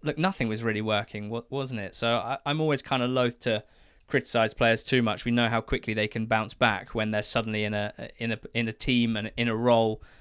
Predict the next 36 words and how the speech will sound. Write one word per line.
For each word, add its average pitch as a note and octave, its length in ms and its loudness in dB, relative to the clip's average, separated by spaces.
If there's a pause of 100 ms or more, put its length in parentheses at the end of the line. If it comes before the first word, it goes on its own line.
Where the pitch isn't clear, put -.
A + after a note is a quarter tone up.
(120)
with A2 120 -2
a A2 40 -2
manager A2+ 300 0
that's G#2+ 140 -6
getting G#2 220 -4
the G#2+ 60 -6
best G#2+ 280 -4
out G#2 220 -6
of G#2+ 60 -12
them. F#2+ 160 -10
But G#2 280 -6
no, A2 280 0
it's, B2 220 -8
you're B2 180 2
absolutely A2+ 400 0
right A#2+ 200 2
to A2+ 100 -10
say G#2 440 -2
what G2+ 120 -6
you G#2+ 80 -6
say, G#2 320 -2 (680)
that A2 160 -2
Brooks A#2+ 260 0
was A#2 120 -4
one A#2 160 2
we A2+ 80 0
had A2 140 0
high A2+ 160 0
hopes A2+ 220 -4
for G#2+ 200 -4
and G#2 80 -6
hasn't G#2+ 240 -8
necessarily G#2 400 -6
happened G#2 300 -10
this G2 100 -12
season. - 380 -12